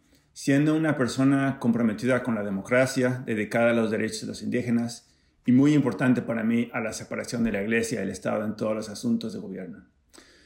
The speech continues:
Bueno, aunque Acapulco es un lugar famoso como destino turístico, como lo verán en estas hermosas playas, yo de hecho crecí en unos lugar-, lugares de, eh, más lejos de la playa, eh,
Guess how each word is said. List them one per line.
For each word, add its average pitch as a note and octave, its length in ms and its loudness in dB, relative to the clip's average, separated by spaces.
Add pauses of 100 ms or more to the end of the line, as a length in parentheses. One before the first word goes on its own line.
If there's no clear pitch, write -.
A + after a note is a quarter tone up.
(320)
Bueno, D#3+ 200 4
aunque D3+ 160 4
Acapulco E3+ 400 4
es D#3+ 80 2
un E3 80 4
lugar D#3 200 4
famoso C3 760 4 (220)
como A#2+ 220 -2
destino A#2+ 320 0
turístico, B2 580 -2
como A2 160 -2
lo G#2+ 80 -4
verán G#2+ 200 -2
en G#2+ 60 -4
estas - 440 -10 (720)
hermosas A#2 400 -4
playas, C#3 600 2 (600)
yo C#3 180 4
de E3 100 4
hecho D#3+ 180 0
crecí C#3+ 260 2
en C#3+ 80 6
unos C3+ 140 6
lugar-, C3 400 2
lugares B2+ 360 4
de, G#2 360 2 (160)
eh, A2 200 -2
más A2+ 240 2
lejos B2 240 2
de A2+ 80 2
la G#2+ 140 0
playa, A#2+ 580 2 (800)
eh, G#2 480 -6